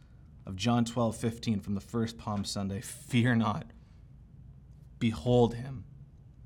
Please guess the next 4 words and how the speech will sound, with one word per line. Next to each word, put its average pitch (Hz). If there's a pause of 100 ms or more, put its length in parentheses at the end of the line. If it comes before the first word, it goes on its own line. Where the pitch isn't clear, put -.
(420)
the 113
king 107 (280)
is 95 (720)
coming." 90